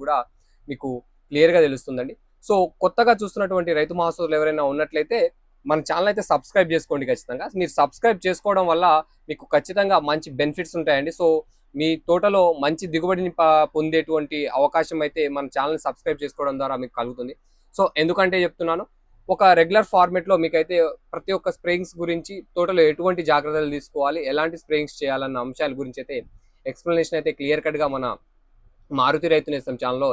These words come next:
ఎక్స్‌ప్లెయిన్ చేస్తామండి. So, అందరు ఏ విధంగా చెప్తారో నాకు తెలియదండి. So, చాలా మంది యూట్యూబర్స్ అయితే ఉన్నారు. So, అందరూ కూడా ఒక్కొక్క రకాలు చెప్తారు. So, మనమైతే మనకున్నటువంటి ఎక్స్పీరియన్స్‌లో మనకు అంటే దగ్గర దగ్గర నాకు ఇప్పటికీ ఒక ఫైవ్ ఇయర్స్ ఎక్స్పీరియన్స్ అయితే ఉందండి. ఎక్కువేం కాదు, ఒక ఐదు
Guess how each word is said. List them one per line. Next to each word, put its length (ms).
ఎక్స్‌ప్లెయిన్ 420
చేస్తామండి. 420
So, 80
అందరు 280
ఏ 100
విధంగా 260
చెప్తారో 260
నాకు 140
తెలియదండి. 340
So, 40
చాలా 260
మంది 240
యూట్యూబర్స్ 400
అయితే 120
ఉన్నారు. 260
So, 60
అందరూ 320
కూడా 200
ఒక్కొక్క 260
రకాలు 240
చెప్తారు. 220
So, 80
మనమైతే 520
మనకున్నటువంటి 840
ఎక్స్పీరియన్స్‌లో 720
మనకు 420
అంటే 200
దగ్గర 200
దగ్గర 160
నాకు 240
ఇప్పటికీ 340
ఒక 80
ఫైవ్ 220
ఇయర్స్ 260
ఎక్స్పీరియన్స్ 400
అయితే 160
ఉందండి. 260
ఎక్కువేం 380
కాదు, 200
ఒక 60
ఐదు 100